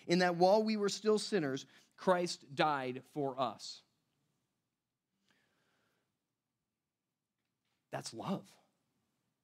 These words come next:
right? Again, you gotta back up. The God of the universe created all of humanity. We all rebelled against him.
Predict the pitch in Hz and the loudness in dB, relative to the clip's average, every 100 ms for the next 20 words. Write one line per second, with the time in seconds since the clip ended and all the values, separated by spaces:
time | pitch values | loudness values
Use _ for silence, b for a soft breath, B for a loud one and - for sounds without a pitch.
0 | _ _ _ _ _ _ 110 139 208 _ | _ _ _ _ _ _ -12 -10 -10 _
1 | _ _ _ - - 180 123 _ 127 - | _ _ _ -12 -4 -4 -4 _ -12 -8
2 | 123 117 135 - 220 139 _ _ _ 147 | -6 -4 -4 -2 -2 -2 _ _ _ -6
3 | 127 151 165 226 220 220 143 123 - b | 0 2 2 2 2 2 0 -6 -14 b
4 | - 160 160 151 156 220 - 247 202 147 | -4 2 4 4 4 2 0 0 0 -2
5 | 104 87 _ _ b b b 131 151 220 | -8 -16 _ _ b b b -2 2 6
6 | 254 240 220 214 220 220 170 135 123 - | 6 6 6 4 4 2 0 -4 -8 -10
7 | - 95 | -16 -20